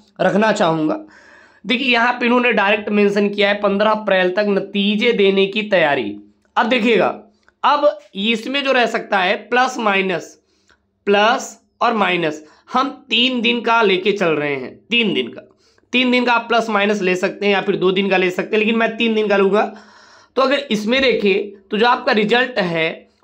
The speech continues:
वो आपका तेरह अप्रैल तक, तेरह अप्रैल तक आ सकता है, एक संभावित डेट। नहीं आता तो अठारह अप्रैल तक आ ही जाएगा,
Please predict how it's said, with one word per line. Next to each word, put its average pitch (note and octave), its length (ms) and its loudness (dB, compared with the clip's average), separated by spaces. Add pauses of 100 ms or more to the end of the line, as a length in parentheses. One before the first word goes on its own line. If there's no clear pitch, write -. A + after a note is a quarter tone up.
वो F3+ 80 0
आपका G#3+ 340 0
तेरह A3+ 460 2
अप्रैल G3+ 600 -2
तक, C#3+ 180 -10
तेरह A#3 640 2
अप्रैल G#3 640 0
तक A3+ 440 -4
आ G#3+ 240 2
सकता F3 540 -4
है, B2+ 260 -12 (260)
एक A3 100 2
संभावित F#3 400 0
डेट। - 240 -6 (400)
नहीं A#3 260 2
आता C4 300 0
तो C4 140 -8
अठारह G#3 500 0
अप्रैल A3 440 0
तक A#3+ 280 -4
आ F3 140 2
ही E3 200 0
जाएगा, A2+ 440 -8